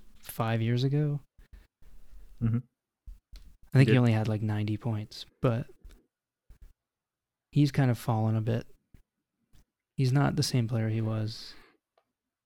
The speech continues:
Speaker 1: at that
Speaker 2: No.
Speaker 1: time.
Speaker 2: Sagan's been out. Sagan's been out most of the season.
Speaker 1: Sagan's been out, I think,
Speaker 2: Not,
Speaker 1: all
Speaker 2: if
Speaker 1: year.
Speaker 2: not all. Yeah. So he's gonna come back for the last, I think, like, little bit of the season, but you might as well just hold him out. If, if,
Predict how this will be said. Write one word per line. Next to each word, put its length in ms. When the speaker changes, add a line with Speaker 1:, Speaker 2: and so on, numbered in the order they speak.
Speaker 1:
at 120
that 220
Speaker 2:
No. 80
Speaker 1:
time. 240
Speaker 2:
Sagan's 360
been 100
out. 340
Sagan's 340
been 120
out 120
most 220
of 40
the 60
season. 200
Speaker 1:
Sagan's 200
been 140
out, 220
I 80
think, 180
Speaker 2:
Not, 20
Speaker 1:
all 120
Speaker 2:
if 80
Speaker 1:
year. 100
Speaker 2:
not 80
all. 300
Yeah. 220
So 140
he's 140
gonna 140
come 140
back 220
for 80
the 60
last, 360
I 60
think, 260
like, 200
little 200
bit 120
of 80
the 100
season, 440
but 260
you 100
might 120
as 80
well 100
just 160
hold 180
him 140
out. 160
If, 160
if, 200